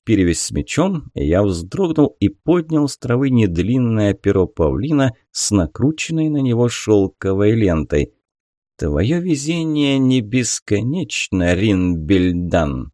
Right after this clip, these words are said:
Скоро, уже скоро ты пожалеешь о деле рук своих».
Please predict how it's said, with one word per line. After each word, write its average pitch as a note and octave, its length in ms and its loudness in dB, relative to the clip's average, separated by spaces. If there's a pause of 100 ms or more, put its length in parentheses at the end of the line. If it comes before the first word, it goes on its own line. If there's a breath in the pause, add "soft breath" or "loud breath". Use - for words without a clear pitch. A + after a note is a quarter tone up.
(120)
Скоро, - 800 -4 (300)
уже G#2 360 2
скоро - 720 -2
ты C#3+ 320 -6 (120)
пожалеешь G2+ 960 0
о G2 120 2
деле F2 480 2
рук G2+ 280 -2
своих». F#2+ 520 2